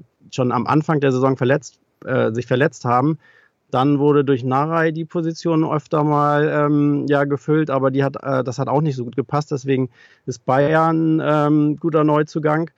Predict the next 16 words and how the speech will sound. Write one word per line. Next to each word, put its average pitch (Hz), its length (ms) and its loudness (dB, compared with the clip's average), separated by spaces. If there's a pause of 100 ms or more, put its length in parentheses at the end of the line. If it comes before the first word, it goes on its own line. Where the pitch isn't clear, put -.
(320)
Schaub, 160 500 0
ähm, 143 600 0 (100)
ja, 120 300 0 (160)
da 147 220 2
bin 160 160 -4
ich 147 100 -6
der 151 100 0
Meinung 143 320 0
sogar, 143 220 -2
dass 131 120 -2
es 131 80 -6
eine 123 120 -4
Kaufoption 131 760 -2
gibt, 151 280 -4 (120)
zum, 160 500 2
ähm, 147 520 2